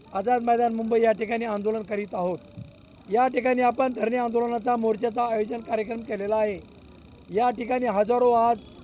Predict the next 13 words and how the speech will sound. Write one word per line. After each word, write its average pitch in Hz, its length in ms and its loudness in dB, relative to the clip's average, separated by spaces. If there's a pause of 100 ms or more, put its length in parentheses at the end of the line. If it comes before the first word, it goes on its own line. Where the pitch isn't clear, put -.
(220)
बेघर 247 300 6
भाडोत्री 233 500 4 (400)
आझाद 233 320 0
मैदान 233 320 0
मुंबई 226 300 2
या 233 100 6
ठिकाणी 233 520 0 (400)
आलेले 247 280 4
आहेत 214 300 4 (760)
आणि 254 360 0
या 254 140 6 (100)
अनुषंगाने 240 600 -2
आपण 233 400 0